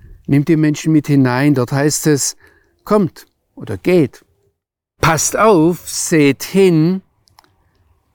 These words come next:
die Wunderwerke des Herrn.“ Und jetzt steht in wahrscheinlich allen euren Bibelübersetzungen, „der auf Erden ein Zerstören anrichtet.“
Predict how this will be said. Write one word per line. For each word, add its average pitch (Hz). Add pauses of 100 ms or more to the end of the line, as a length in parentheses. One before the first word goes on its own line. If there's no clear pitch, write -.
(200)
die 147
Wunderwerke 190
des 156
Herrn.“ 139 (920)
Und 127
jetzt 151
steht -
in 143 (300)
wahrscheinlich 147
allen 156
euren 143
Bibelübersetzungen, 127 (420)
„der 131
auf 127 (100)
Erden 139
ein 147
Zerstören 147
anrichtet.“ 110